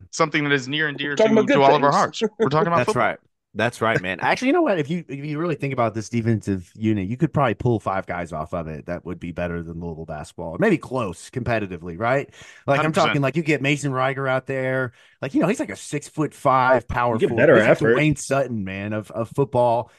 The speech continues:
Speaker 1: You get, you know, uh, somebody like Jermaine Lole as your backup center, pulling, like, a D J Burns type of
Speaker 3: Oh,
Speaker 1: role. Then you
Speaker 3: gosh.
Speaker 1: got,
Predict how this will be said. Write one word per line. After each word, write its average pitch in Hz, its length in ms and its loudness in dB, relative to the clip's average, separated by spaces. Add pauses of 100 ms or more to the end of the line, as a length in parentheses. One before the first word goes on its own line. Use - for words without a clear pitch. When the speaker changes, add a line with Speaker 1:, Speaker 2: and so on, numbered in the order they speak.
(160)
Speaker 1:
You 151 120 -6
get, 156 300 2
you 151 160 2
know, 117 240 0
uh, 107 500 -4
somebody 139 380 -2
like 120 260 -4
Jermaine 120 400 -4
Lole 120 260 -2
as 120 280 0
your 113 120 -4
backup 110 400 -4
center, 110 320 -4
pulling, 117 280 -4
like, 113 140 -4
a 107 60 -4
D 110 180 -2
J 113 180 -8
Burns 110 500 -8
type 120 240 -4
of 120 120 -4
Speaker 3:
Oh, - 80 -4
Speaker 1:
role. 107 400 0
Then 117 120 -2
you 127 100 -6
Speaker 3:
gosh. 120 240 0
Speaker 1:
got, - 140 -4